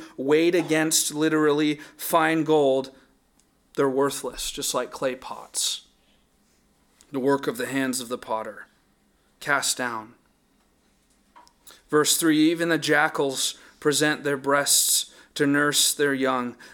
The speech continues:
but the daughter of my people is cruel, like ostriches in the wilderness."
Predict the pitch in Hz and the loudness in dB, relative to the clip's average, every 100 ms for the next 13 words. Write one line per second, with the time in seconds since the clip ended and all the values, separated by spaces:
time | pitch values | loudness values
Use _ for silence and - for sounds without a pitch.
0 | - 139 139 135 139 147 147 143 139 139 | -6 -4 0 2 2 4 2 0 -4 -6
1 | 135 139 135 143 139 135 131 131 - - | -2 -2 -2 -6 -8 -8 -6 -2 -4 -4
2 | 151 143 123 113 - - 139 135 - 139 | -4 -2 -4 -6 -14 -4 -2 -2 -2 0
3 | 143 - 165 147 156 143 135 - - - | 0 0 -2 -2 -2 0 0 0 -2 -20
4 | _ - 147 135 135 139 139 123 113 - | _ -6 -2 0 2 2 2 -2 -4 0
5 | - - - | 2 2 -4